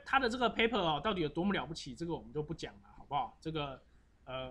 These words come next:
反正你只要知道一件事情，它是拿来解决过度拟合的，的这个东西。它的 idea 是这个样子哦，这个 idea 很有趣哦。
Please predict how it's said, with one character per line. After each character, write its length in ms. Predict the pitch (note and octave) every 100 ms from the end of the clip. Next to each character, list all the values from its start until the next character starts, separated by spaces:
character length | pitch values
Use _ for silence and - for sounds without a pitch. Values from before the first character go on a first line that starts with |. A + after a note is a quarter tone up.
| -
反 140 | E3 G3+
正 200 | D#4+ G#3+
你 80 | A3+
只 60 | A3+
要 80 |
知 100 | A3
道 160 | G3+ G#3
一 20 |
件 140 | F#3+ G3
事 100 | D3+
情， 120 | C#3
它 260 | - G3+ A#3
是 220 | - G3+
拿 180 | D3+ D3
来 140 | D3
解 340 | D3+ D#3 B2 G#2
决 380 | A#2+ A#2 C#3 -
过 100 | E3
度 140 | D#3+
拟 100 | D3+ A2+
合 60 | A2+
的， 720 | A2 A2+ - - _ _ - A#2
的 80 | A2+ -
这 80 | C#3
个 300 | B2+ A#2+ A#2+ - -
东 160 | C#3
西。 240 | C3+ B2+ - - - _ _ - - - - - -
它 120 | F#4
的 60 | E4+
idea 400 | A3+ G#3+ E4 C4
是 80 |
这 100 | C4
个 80 | A#3+
样 180 | B3 A3
子 100 | F3+
哦， 320 | F3 E3+ E3 - -
这 80 | C#4+
个 80 |
idea 320 | G#3 F#3 B3+ G3+
很 100 | F#3
有 160 | G3
趣 200 | - F3+
哦。 180 | C#3+ C3